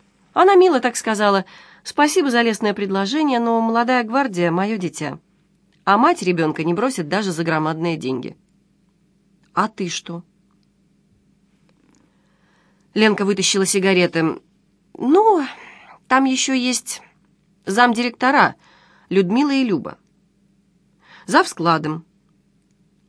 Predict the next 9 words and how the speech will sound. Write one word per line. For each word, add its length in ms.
Я 200
к 60
ним 160
разбежалась. 640
Только 300
зря. 340
Бортанули 560
они 220
меня. 240